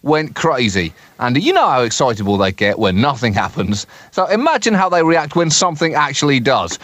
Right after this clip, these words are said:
Usually they're the boys who cry wolf. And Wolf Blitzer on C N N <laughs> is the wolf who cries news every afternoon. <laughs> "News! News! There's some news outside!" <laughs> "Oh, ignore Wolf. He just wants attention." <laughs>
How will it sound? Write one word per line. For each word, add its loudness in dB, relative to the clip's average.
Usually 4
they're 2
the 0
boys 2
who 0
cry 2
wolf. 0
And 2
Wolf 2
Blitzer 0
on 0
C 2
N 0
N 2
<laughs> 2
is 2
the 2
wolf 0
who 2
cries 0
news 2
every 0
afternoon. 0
<laughs> -12
"News! 2
News! 2
There's 2
some 0
news 4
outside!" 2
<laughs> -4
"Oh, 2
ignore 4
Wolf. 2
He 2
just 0
wants 0
attention." -4
<laughs> -4